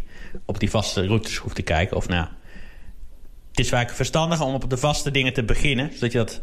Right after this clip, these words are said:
later kan gebruiken in situaties die wat minder vertrouwd zijn. Dan kun je daar ook, eh, gaan toepassen.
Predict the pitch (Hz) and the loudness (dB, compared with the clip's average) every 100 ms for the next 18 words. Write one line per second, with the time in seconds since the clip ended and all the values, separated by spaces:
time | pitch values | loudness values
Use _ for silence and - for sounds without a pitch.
0 | - 107 117 123 120 117 117 98 110 113 | -2 2 4 2 0 0 2 2 4 2
1 | - 104 - 110 110 104 - 101 - 101 | 0 0 2 4 4 4 0 -6 0 0
2 | - - - - - - 127 113 143 127 | 0 -10 -12 -10 -10 -2 0 4 4 4
3 | 110 - 104 98 95 - 123 185 - - | 4 6 4 2 2 2 0 0 -8 -12
4 | - 107 98 98 98 95 95 - 92 95 | -8 -2 4 4 6 4 4 4 2 0
5 | - - - - - - 104 101 104 90 | -6 -14 -14 -18 -10 -2 -2 2 0 4
6 | 87 - 175 | 2 4 2